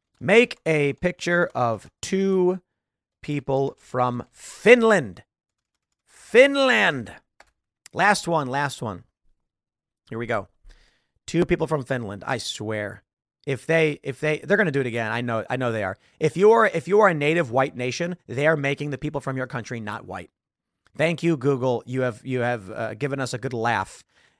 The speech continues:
Eh, I can't generate images of that. No, no, no, no. That's gotta be an error. That's gotta be an error. Try, try again. They can make people from Finland, unless Finland is banned. That would be hilarious. Nope.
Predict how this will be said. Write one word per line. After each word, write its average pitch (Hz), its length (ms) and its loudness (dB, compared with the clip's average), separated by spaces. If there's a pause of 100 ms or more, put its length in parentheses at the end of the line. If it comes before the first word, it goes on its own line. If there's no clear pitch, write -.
Eh, 117 160 -6 (600)
I 170 100 2
can't 220 280 2
generate 196 360 4
images 170 460 0
of 123 160 -8
that. 104 260 -6 (580)
No, 208 520 8
no, 143 320 4
no, 117 260 -2
no. 113 180 -6
That's 185 280 4
gotta 135 260 2
be 117 180 -6
an 104 220 -10
error. 107 460 -6
That's 175 220 -2
gotta 139 200 0
be 110 180 -6
an 101 100 -12
error. 95 440 -8 (480)
Try, 214 220 4
try - 240 4
again. 117 480 -4 (720)
They 494 100 6
can 185 220 4
make 143 200 0
people 147 220 -2
from 131 220 -4
Finland, 156 480 -6 (100)
unless 165 260 -2
Finland 165 380 -4
is 127 100 -4
banned. 113 360 -4
That 120 100 -6
would 123 80 -4
be 120 80 -8
hilarious. 107 480 -10
Nope. 262 340 4